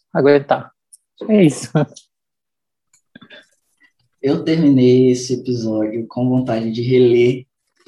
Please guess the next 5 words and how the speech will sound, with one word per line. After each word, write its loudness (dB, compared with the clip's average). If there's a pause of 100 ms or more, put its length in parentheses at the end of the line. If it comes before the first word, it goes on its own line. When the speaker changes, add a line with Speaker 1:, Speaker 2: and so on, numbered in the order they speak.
(280)
Speaker 2:
Madame -2
Bovary -4
toda -4
do -4
começo. -10